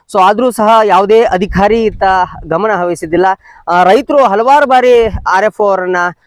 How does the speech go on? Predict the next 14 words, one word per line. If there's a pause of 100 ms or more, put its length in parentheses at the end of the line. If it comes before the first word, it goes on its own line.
(100)
ಅಥವಾ
ಬೇರೆ
ಬೇರೆ
ಅಧಿಕಾರಿಗಳನ್ನ,
ಈ
ಫಾರೆಸ್ಟ್
ಅಧಿಕಾರಿಗಳನ್ನ (360)
ಭೇಟಿಯಾಗುವಂತಹ
ಒಂದಿಷ್ಟು,
ಆ,
ಕೆಲ್ಸಗಳನ್ನ
ಮಾಡಿದ್ರು.
ಆದ್ರೆ
ಯಾವ